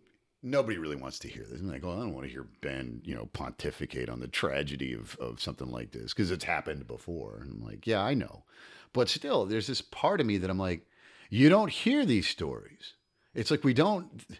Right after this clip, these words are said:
there is a human part of this that has nothing to do with whether or not you get the virus, whether or not, you know, your pol-, your politics were a factor, whether you voted for this guy or that guy, or believed this or didn't believe that or whatever.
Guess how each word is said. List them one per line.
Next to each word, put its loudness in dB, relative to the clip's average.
there 6
is 6
a 4
human 6
part 4
of 2
this 2
that 2
has 0
nothing 0
to 6
do 2
with 0
whether 4
or 4
not 2
you -4
get 0
the 0
virus, -2
whether 4
or 2
not, 0
you -4
know, -2
your -4
pol-, -6
your -2
politics 2
were 0
a -4
factor, -2
whether -4
you -4
voted -6
for -16
this -2
guy 2
or -2
that 0
guy, 12
or -2
believed -2
this 0
or -6
didn't -2
believe -4
that 0
or -2
whatever. 0